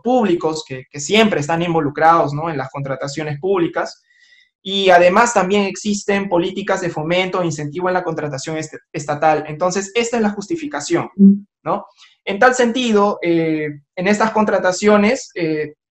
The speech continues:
deberá demostrarse la aplicación, que la aplicación de los métodos que prevé la normativa de contrataciones, pues, imposibilitarían, ¿no?, la contratación del bien o servicio que, que requiere la entidad.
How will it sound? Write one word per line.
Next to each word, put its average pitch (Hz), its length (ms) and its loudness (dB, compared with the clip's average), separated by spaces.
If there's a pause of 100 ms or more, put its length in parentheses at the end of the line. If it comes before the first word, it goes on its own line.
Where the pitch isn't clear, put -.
(100)
deberá 175 840 6
demostrarse 160 800 2
la 143 340 2
aplicación, 190 920 0
que 190 120 2
la 185 60 6
aplicación 185 640 0
de 175 80 0
los 165 160 0
métodos 185 600 -6 (540)
que 165 120 4
prevé 170 360 4
la 208 120 4
normativa 170 500 2
de 190 80 0
contrataciones, 170 840 -2
pues, 151 280 -2
imposibilitarían, 160 1200 0
¿no?, 190 160 -2
la 160 160 2
contratación 160 560 -4
del 185 160 -4
bien 185 180 -4
o 190 80 -4
servicio 170 480 -4
que, 143 200 -8 (380)
que 160 120 -2
requiere 170 420 -2
la 175 100 2
entidad. 156 460 2